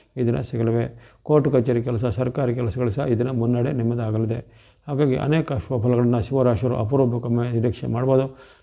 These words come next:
ನಿಮಗೆ ಹೆಚ್ಚಿನ ಗ್ರಹಗಳ ಬೆಂಬಲ ಈ ತಿಂಗಳಲ್ಲಿ ಬರ್ತಾ ಇರಲಿಲ್ಲ, ಆದರೆ ಈ ದಿನ ಬಂದಿದೆ.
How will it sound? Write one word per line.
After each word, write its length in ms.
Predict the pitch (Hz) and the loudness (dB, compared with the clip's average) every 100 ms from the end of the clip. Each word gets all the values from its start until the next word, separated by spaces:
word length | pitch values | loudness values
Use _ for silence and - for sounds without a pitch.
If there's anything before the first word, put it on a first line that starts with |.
| _ | _
ನಿಮಗೆ 260 | 143 147 135 | 0 2 2
ಹೆಚ್ಚಿನ 500 | 131 104 127 147 135 | 0 -2 0 2 2
ಗ್ರಹಗಳ 320 | 117 127 123 | 2 2 2
ಬೆಂಬಲ 340 | 113 123 123 139 | 2 2 2 2
ಈ 140 | 127 | -2
ತಿಂಗಳಲ್ಲಿ 340 | 123 127 123 107 | -2 0 0 0
ಬರ್ತಾ 240 | 113 127 | 0 0
ಇರಲಿಲ್ಲ, 220 | 135 131 | 2 2
ಆದರೆ 320 | 135 120 123 143 | 2 0 0 4
ಈ 140 | 147 | 4
ದಿನ 240 | 135 135 | 6 4
ಬಂದಿದೆ. 680 | 123 117 120 123 131 - - | 2 4 4 2 -2 -14 -20